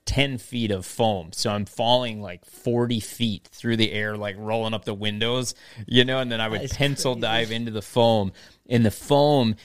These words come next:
Speaker 1: like, I hadn't had a foam pit before, so I didn't know what to expect. But what happens is the foam,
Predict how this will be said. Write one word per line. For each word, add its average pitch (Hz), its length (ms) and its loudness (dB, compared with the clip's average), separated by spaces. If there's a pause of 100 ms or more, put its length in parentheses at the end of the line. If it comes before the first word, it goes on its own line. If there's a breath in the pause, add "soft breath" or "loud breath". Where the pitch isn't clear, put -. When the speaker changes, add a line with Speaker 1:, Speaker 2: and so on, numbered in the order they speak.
(140 soft breath)
Speaker 1:
like, 107 300 -6 (280)
I 120 200 -2 (180)
hadn't 117 260 2
had 110 140 -4
a 104 60 -4
foam 120 260 -6
pit 120 160 -6
before, 98 320 -2
so 107 140 -2
I 110 60 4
didn't 113 200 0
know 98 380 -6
what 104 240 0
to 107 100 -4
expect. - 560 -4
But 104 140 -2
what 101 140 -4
happens 117 440 -4
is 98 140 -10
the 90 120 -6
foam, 117 580 -2